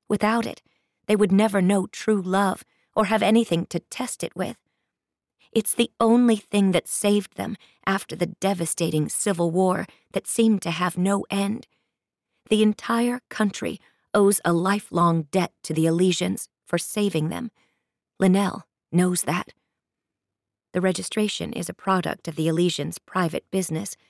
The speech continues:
but they work so closely with the government that it's virtually an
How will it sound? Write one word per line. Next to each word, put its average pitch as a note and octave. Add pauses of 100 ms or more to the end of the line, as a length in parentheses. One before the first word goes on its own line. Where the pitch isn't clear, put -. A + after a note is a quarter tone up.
(460)
but G3+
they A3
work A3+
so A3+
closely B3
with -
the E3+
government G#3+ (340)
that A3+
it's A3+ (100)
virtually F3+ (120)
an F#3+